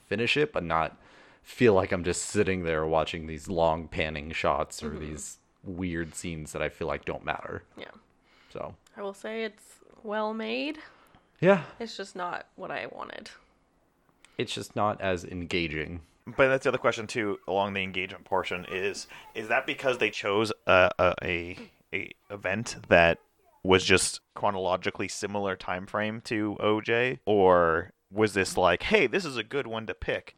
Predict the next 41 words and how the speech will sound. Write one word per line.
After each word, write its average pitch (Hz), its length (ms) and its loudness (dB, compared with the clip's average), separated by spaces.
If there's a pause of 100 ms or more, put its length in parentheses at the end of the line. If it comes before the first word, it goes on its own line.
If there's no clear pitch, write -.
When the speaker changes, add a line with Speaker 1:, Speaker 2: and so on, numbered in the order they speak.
(160)
Speaker 1:
I 104 200 0
Speaker 3:
So. 127 180 -2 (260)
Speaker 1:
yeah, 120 300 8
I 104 160 6
don't 110 240 2
know 110 140 2
if - 100 -2
they 98 100 4
just 90 220 -2
wanted 92 240 0
to 87 80 -4
keep 90 320 -8
with, 87 200 -4
like, 78 220 -4
the 78 120 -4
nineties 85 840 -6 (320)
Speaker 2:
Mm-hmm. 208 240 -14
Speaker 1:
thing, 95 580 -2
like, 76 380 -6 (240)
"Oh, 90 140 0
this 82 200 -6
is 78 140 -8
a 78 100 -4
huge 85 640 -8 (500)
name, 92 680 -2
but - 140 -10
the - 80 -12
murder 92 340 0
wasn't 85 320 -4
so 92 140 -4
huge." 87 340 -4
Yeah, 90 140 4
I, 90 200 0 (100)
I 92 100 -2
don't 90 180 -2
know. 110 300 -2
I 98 120 -4
don't 95 220 -2
really 92 240 -4
know 85 140 -4
the 80 260 -4